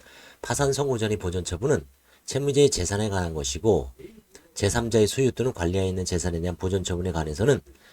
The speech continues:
법에서 명시적 규정을 두고 있지 않으므로 필요한 보전 처분은 민사집행법의 규정에 따라 신청합니다. 부인의 소와 부인의 청구는 파산 사건이 계속되어 있는 법원의 전속 관할에 속하므로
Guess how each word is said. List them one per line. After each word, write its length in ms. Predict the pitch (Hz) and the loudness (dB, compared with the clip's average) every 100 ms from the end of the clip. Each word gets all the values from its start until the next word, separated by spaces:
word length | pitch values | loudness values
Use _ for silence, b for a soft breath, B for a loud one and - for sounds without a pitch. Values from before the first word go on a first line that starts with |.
| B - | B -2
법에서 320 | 101 120 110 | 2 2 2
명시적 400 | 85 107 - - | 0 2 2 0
규정을 280 | 113 117 107 | 0 -2 0
두고 200 | 104 101 | 0 0
있지 180 | - | 0
않으므로 400 | 90 78 87 131 | -2 -2 0 0
필요한 340 | - 143 139 117 | 2 0 0 0
보전 240 | 98 98 | -2 -2
처분은 380 | 87 92 156 92 - _ B B B B B | -2 4 4 4 -2 _ B B B B B
민사집행법의 920 | 113 135 151 - - 151 135 117 104 - _ | 0 2 4 2 2 0 2 0 0 -2 _
규정에 260 | 87 95 92 | -6 -2 -2
따라 240 | 80 80 | -4 -6
신청합니다. 600 | 82 113 98 87 65 - - _ _ - _ _ - - - - _ _ _ _ _ _ _ _ _ _ _ _ _ - b b b b _ - | -6 -6 -10 -10 -14 -20 -20 _ _ -20 _ _ -20 -18 -18 -18 _ _ _ _ _ _ _ _ _ _ _ _ _ -20 b b b b _ 0
부인의 300 | 123 165 151 | 4 4 4
소와 240 | 131 135 | 4 2
부인의 280 | 107 117 123 | 4 0 2
청구는 360 | 110 107 135 151 | 0 0 0 0
파산 300 | 143 147 135 | -4 -4 -2
사건이 360 | 127 117 113 | -2 -2 -2
계속되어 380 | 98 98 - 101 | -2 -4 -2 0
있는 160 | 98 101 | 0 0
법원의 340 | 87 98 131 | 0 2 2
전속 340 | 98 95 104 | 2 -2 -2
관할에 420 | 95 85 80 76 67 | -2 0 0 -2 -8
속하므로 680 | - 123 110 82 98 135 | -8 -4 -4 -2 -2 -2